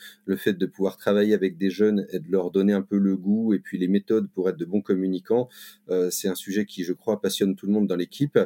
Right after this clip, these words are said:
Et à côté de ça, bah, évidemment, euh, on est une dizaine de professionnels installés dans cette direction, avec trois grands pôles. Un pôle communication interne, un pôle communication externe et puis, euh,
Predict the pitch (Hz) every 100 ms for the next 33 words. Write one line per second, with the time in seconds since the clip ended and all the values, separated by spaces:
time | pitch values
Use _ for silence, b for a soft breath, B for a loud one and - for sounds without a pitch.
0 | - B B - 95 104 104 110 120 101
1 | 98 - 123 135 104 92 92 95 104 120
2 | 117 92 90 b _ 98 101 101 104 101
3 | 95 82 87 85 101 110 107 92 - 98
4 | 98 104 101 92 - 107 - - 101 107
5 | 98 92 - 82 90 87 92 - 117 135
6 | 156 B B B 95 98 113 - - -
7 | 143 104 110 107 - 107 127 92 - 110
8 | 104 120 117 107 98 113 104 101 98 92
9 | 98 90 92 95 117 98 - b b b
10 | b _ - 104 - 113 101 104 101 101
11 | 98 101 95 101 92 90 - - 107 123
12 | 120 127 123 _ 101 98 - - 107 117
13 | 120 -